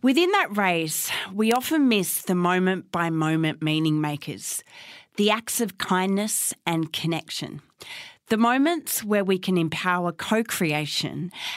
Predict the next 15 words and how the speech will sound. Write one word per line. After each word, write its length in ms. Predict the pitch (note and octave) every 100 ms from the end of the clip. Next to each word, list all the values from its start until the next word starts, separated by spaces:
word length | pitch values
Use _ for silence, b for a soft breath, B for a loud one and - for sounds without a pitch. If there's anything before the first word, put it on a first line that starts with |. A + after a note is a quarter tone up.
| B
and 500 | - G#3 G3+ G3+ G3 -
invite 680 | A3 G3 G3 A3+ C#4 C#4
in 280 | A#3 G3 F3
conversations 960 | D#3 G3 G3 G#3+ - F#3+ D#3+ F#3 F3 -
that 200 | - G3+
enable 480 | G3+ A3 A3+ D#4 F4
us 180 | E4+ C#4
to 140 | -
view 320 | G3+ F#3+ G3+ A3
the 140 | G#3+
world 360 | F3+ E3 D#3 D#3+
through 260 | - F3+
a 40 | E3+
different 460 | E3 D#3 - D#3+
lens. 640 | D#3 D#3 D3 A#2+ - -